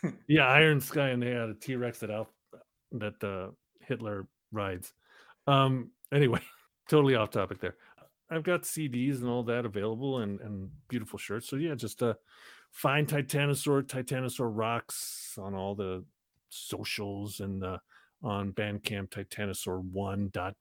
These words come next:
Speaker 2: bandcamp dot com, because apparently somebody else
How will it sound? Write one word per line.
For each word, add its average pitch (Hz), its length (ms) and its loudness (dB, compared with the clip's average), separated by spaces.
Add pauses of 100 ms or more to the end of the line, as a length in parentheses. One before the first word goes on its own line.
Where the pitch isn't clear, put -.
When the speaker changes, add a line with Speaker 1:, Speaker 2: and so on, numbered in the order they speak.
(140)
Speaker 2:
bandcamp 98 600 -6 (120)
dot 90 300 -4
com, 95 420 -10 (640)
because 104 280 -2
apparently 127 440 6
somebody 127 440 6
else 117 480 4